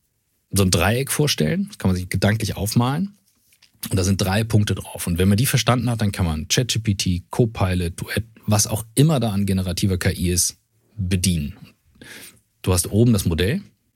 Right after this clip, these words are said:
also auf was greifst du zu? Dann hast du, ähm, als zweites den, äh, den Kontext. Das heißt, was gibst du an Hintergrundinformationen mit dazu? Und das dritte ist dein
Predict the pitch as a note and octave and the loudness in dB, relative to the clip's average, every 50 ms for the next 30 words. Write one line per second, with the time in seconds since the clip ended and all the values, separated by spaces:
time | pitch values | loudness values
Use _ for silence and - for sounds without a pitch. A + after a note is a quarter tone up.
0 | _ _ _ _ _ _ _ _ _ - - D#2+ D2+ - - - _ _ - - | _ _ _ _ _ _ _ _ _ -4 -4 -2 -2 -4 -10 -14 _ _ -8 -6
1 | F2+ F#2+ F#2+ G2 - - - - D#2+ D#2+ - - E2 D#2 - - - B2+ - - | -4 -2 -2 -2 -2 -2 -2 -4 -2 -4 -2 -4 -4 -4 -2 -2 -2 -2 -2 -4
2 | - _ _ _ _ - - - - - - - - - - F#2 E2+ E2 G2 - | -12 _ _ _ _ -20 -20 -20 -20 -20 -20 -20 -12 -2 0 0 2 2 2 0
3 | - - G2 F#2 F#2 F2+ F2+ E2+ E2+ D#2+ - _ _ _ _ _ _ _ - - | 2 2 2 0 2 2 0 -2 -4 -6 -12 _ _ _ _ _ _ _ -20 -20
4 | - - - - - _ - - F2+ E2 E2 D#2+ D#2+ D#2+ D#2 D2+ - - - - | -20 -20 -20 -20 -20 _ -2 0 0 2 2 2 0 0 0 -2 -4 -2 -2 0
5 | - - - - E2+ F2 F2 - F2 - - F#2 D#2+ D#2+ D2+ D2+ D2 D2 C#2+ D2+ | 0 2 2 0 0 0 0 -2 -2 -2 0 0 0 0 -2 -4 -4 -6 -6 -8
6 | D#2 D2+ D2 - - - - - - D2+ D2 D2+ - - _ - A#2+ A#2 B2 - | -8 -8 -8 -8 -10 -10 -8 -6 -4 -4 -4 -6 -10 -10 _ 0 2 2 2 0
7 | D#3 G3 - - - - - _ _ _ _ - - - - - - - - - | -2 0 -2 -4 -4 -4 -10 _ _ _ _ -20 -20 -20 -20 -20 -20 -20 -20 -20
8 | - _ _ _ _ _ _ _ _ - E2+ - - F#2 E2 E2 D2+ - - - | -20 _ _ _ _ _ _ _ _ -2 -2 0 0 0 0 0 0 -2 -4 -6
9 | - _ _ _ _ - F2+ E2 - - G#2+ A2 - - - - F2 - D2+ - | -14 _ _ _ _ 0 0 0 4 2 2 4 4 2 0 -2 -2 -4 -6 -4
10 | - - A#2+ C#3 C#3 D3 B2 A2 G#2+ G2+ G#2 G#2+ A2 A2+ A2+ A2+ - G2+ G2 - | 2 4 4 4 4 2 0 0 0 2 2 4 4 2 0 0 0 0 2 2
11 | G#2 F#2+ F#2 E2+ E2 - - - F#2+ F2 F2 F2 E2+ E2 D#2+ D2+ D2+ - - - | 0 0 0 0 0 -2 0 0 0 0 0 -2 -4 -2 -4 -4 -2 0 0 0
12 | B2 D3+ F#3+ F3+ - - _ _ _ _ _ - - - _ _ _ _ _ _ | 2 0 -2 -4 -8 -12 _ _ _ _ _ -20 -20 -20 _ _ _ _ _ _
13 | _ _ _ - G2+ F#2 E2 E2+ E2+ G2 G2 A#2+ A#2 B2 G#2+ G2 - G2 F2+ E2+ | _ _ _ 0 2 2 2 2 0 2 2 2 2 2 0 0 0 0 0 0
14 | D#2 - | -2 -6